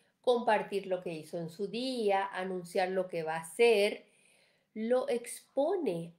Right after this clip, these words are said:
a que el otro lo controle y por lo tanto, ah, pueda perder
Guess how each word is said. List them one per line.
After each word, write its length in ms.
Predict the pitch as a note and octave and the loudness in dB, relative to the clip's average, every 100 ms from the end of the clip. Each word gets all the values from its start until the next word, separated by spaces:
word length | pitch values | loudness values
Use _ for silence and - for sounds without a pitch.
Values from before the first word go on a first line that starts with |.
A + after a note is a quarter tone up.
| - | -14
a 120 | G#3+ | -14
que 260 | - A3+ G3 | -8 -6 -4
el 140 | F#3+ | -4
otro 560 | A3 B3+ C4 C#4+ D4 - | -6 -6 -6 -6 -8 -10
lo 340 | G#3 G3 F3+ | -8 -4 -4
controle 920 | F3+ D3+ C#3+ - F#3 A3 G3+ E3 E3+ _ _ G#3 | -6 -14 -16 -12 -8 -6 -8 -12 -16 _ _ -10
y 120 | G3+ | -4
por 200 | C4 C4+ | -2 0
lo 160 | G4 | -2
tanto, 720 | G#4 G#4+ E4+ C#4 C4 D4+ - _ _ - - _ _ _ _ _ F3 | 0 -2 -2 2 4 4 2 _ _ -20 -20 _ _ _ _ _ -10
ah, 520 | E3 E3 D#3+ E3 E3+ - | -8 -8 -10 -14 -16 -10
pueda 360 | E3+ D3+ D#3 D#3+ | -8 -6 -10 -10
perder 480 | F3 D#3+ D#3+ E3 | -10 -8 -8 -10